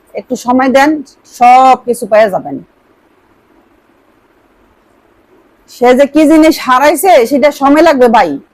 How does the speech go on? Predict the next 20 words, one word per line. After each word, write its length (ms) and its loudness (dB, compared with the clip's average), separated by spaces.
একটু 220 -4
সময় 340 0
দেন, 320 0
ইনশাল্লাহ 460 2
সব 300 2
রেজাল্ট 400 2
আবার 160 0
আপনিই 320 0
পাবেন, 360 0
একটু 180 -12
সময় 280 -2
দেন 180 -4
খালি 200 -6
তাকে। 320 -6
সে 240 0
বেশি 340 2
বুঝা, 600 2
বেশি 360 2
ভালোবাসা 560 2
পাইয়া 540 0